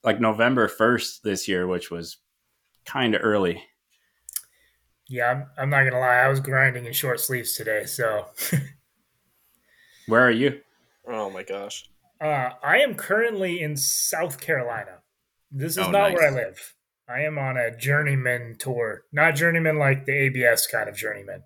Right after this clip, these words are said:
Speaker 2: I, like, I am a journeying maker at the moment, visiting some shops and doing some collaboration work with some different people in this part of the world. So
Speaker 1: Cool.
Speaker 4: Yeah. I saw that video you did with Baker Forge and Tool.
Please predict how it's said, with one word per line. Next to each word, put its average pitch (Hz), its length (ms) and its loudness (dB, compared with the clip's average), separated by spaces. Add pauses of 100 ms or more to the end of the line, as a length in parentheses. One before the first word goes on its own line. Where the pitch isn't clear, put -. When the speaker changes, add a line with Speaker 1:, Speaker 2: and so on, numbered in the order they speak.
(140)
Speaker 2:
I, 113 220 -2
like, 110 280 -4 (840)
I 117 60 -4
am 113 140 -2
a 113 140 0
journeying 143 880 4
maker 135 400 2
at 117 140 -2
the 123 60 -10
moment, 117 400 -4
visiting 123 400 -2
some 120 200 -6
shops - 520 2
and 117 120 -12
doing 120 260 -4
some - 180 -6
collaboration 120 720 2
work 117 200 -4
with 117 100 -8
some 123 120 -4
different 120 300 -8
people 120 480 -4 (460)
in 143 120 -2
this 147 140 2
part 151 260 4
of 151 40 2
the 156 60 6
world. 151 340 4 (560)
So 113 380 -4
Speaker 1:
Cool. 175 280 2
Speaker 4:
Yeah. 123 140 4 (600)
I 117 80 0
saw 143 220 2
that 123 180 2
video 113 300 2
you 101 160 2
did 98 200 2
with 85 180 -8
Baker 95 280 -2
Forge 95 320 -6
and 80 120 -12
Tool. 95 420 -6